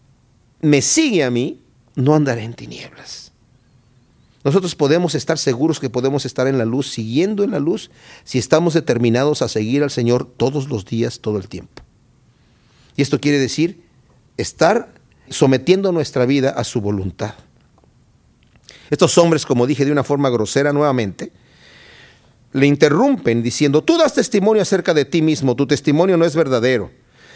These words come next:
Aquí se está refiriendo a una escritura que está en el, en el Antiguo Testamento donde dice, cuando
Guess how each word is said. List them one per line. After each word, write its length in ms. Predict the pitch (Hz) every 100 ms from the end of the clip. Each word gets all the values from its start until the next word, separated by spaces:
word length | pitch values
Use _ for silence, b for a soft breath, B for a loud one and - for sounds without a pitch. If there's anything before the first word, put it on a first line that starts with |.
| B -
Aquí 160 | 190
se 80 | 240
está 160 | 240 269
refiriendo 480 | 240 196 196 220
a 40 | 208
una 140 | 208
escritura 460 | 208 185 147 190 196
que 80 | 165
está 300 | - 185 180
en 60 |
el, 120 | 170 -
en 140 | 135
el 60 | 139
Antiguo 260 | 135 196
Testamento 440 | 165 - 139 160 160
donde 220 | 135 139
dice, 340 | 156 156 127 B B B B
cuando 540 | - 151 147 143 135